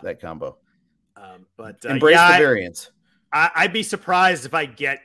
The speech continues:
Speaker 2: either one, to be honest with you. I, I'll be surprised if I get Chris Sale. I just, I don't really wanna start with, I mean, I don't wanna start with a lot of injured guys, especially injured guys in the first ten rounds. Like, if you, you give me someone in the twentieth round that I can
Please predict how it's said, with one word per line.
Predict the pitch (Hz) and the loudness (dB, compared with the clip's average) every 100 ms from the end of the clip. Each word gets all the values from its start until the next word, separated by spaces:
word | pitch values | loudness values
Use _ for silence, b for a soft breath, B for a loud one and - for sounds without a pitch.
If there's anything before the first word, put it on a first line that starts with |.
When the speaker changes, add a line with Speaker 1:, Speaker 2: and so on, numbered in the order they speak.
| _ _ - | _ _ -20
Speaker 2:
either | 117 113 | -18 -16
one, | 101 101 98 | -16 -20 -20
to | 110 | -20
be | 107 | -18
honest | 104 104 | -18 -18
with | 104 | -14
you. | 110 | -10
I, | 110 | -8
I'll | 113 127 | -6 -6
be | 135 | -8
surprised | 110 135 131 | -4 -4 -2
if | 127 | -4
I | |
get | 131 127 | -6 -6
Chris | - - | -8 -6
Sale. | 135 123 123 | -4 -2 -2
I | 120 | -4
just, | 127 127 - b b b b b _ - | -6 -8 -10 b b b b b _ -12
I | 185 | -6
don't | 220 160 | -6 -8
really | 156 180 | -8 -6
wanna | 175 170 | -2 -4
start | - 175 175 | -4 -4 -2
with, | 160 165 | -4 -6
I | |
mean, | 170 165 160 160 147 | -8 -8 -8 -10 -10
I | |
don't | 156 175 | -10 -10
wanna | 170 | -12
start | - 170 | -8 -8
with | 151 | -6
a | |
lot | 156 | -8
of | 156 | -8
injured | 165 135 | -10 -12
guys, | - _ - | -14 _ -20
especially | 110 - 160 156 147 151 | -16 -6 -4 -4 -10 -8
injured | 156 143 | -6 -2
guys | 147 139 | 0 -2
in | 131 | -6
the | |
first | 127 147 | -10 -10
ten | - 135 | -10 -10
rounds. | 151 95 | -10 -10
Like, | 131 | -8
if | 165 | -4
you, | |
you | 220 | -2
give | 233 277 | -2 -2
me | |
someone | 214 208 190 | -2 -2 -2
in | |
the | - | -6
twentieth | - 160 127 | -8 -8 -6
round | 143 151 147 | -4 -4 -4
that | |
I | 139 | -8
can | 143 127 | -8 -14